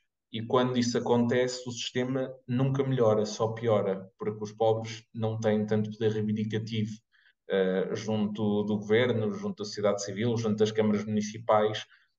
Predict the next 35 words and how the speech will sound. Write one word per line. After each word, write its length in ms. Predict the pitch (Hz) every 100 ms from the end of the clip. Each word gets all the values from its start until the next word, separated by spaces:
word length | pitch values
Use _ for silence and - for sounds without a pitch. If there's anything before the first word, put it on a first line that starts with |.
| _
como 220 | - 113
têm 200 | 110 107
outra, 460 | 107 110 107 107 107
outros, 720 | 110 110 104 104 98 98 -
outras 340 | 90 95 104 -
pessoas, 560 | - 113 107 113 113 - - _ _
e 220 | 107 98
tendencialmente 680 | - 113 110 - 113 113 113
quando 160 | 113 113
não 100 | 110
remamos 340 | 110 117 110
todos 240 | 117 107 -
para 100 | 110
o 40 |
mesmo 240 | 110 110 113
lado, 240 | 107 107
o 40 |
barco 280 | 107 101 -
afunda. 520 | 110 - 98 92 87 - 104
E 120 | 98
essa 200 | 95 104
é 40 |
a 20 |
minha 180 | 104 104
principal 420 | 104 104 110 107
preocupação, 580 | 104 107 110 110 110 110
seja 240 | 110 - 107
na 80 | 107
habitação, 580 | 107 107 104 101 104
seja 260 | 104 104 101
na 120 | 101
saúde, 500 | - 107 107 104 -
seja 260 | - 101 104
na 120 | 101
educação. 460 | 98 - - 101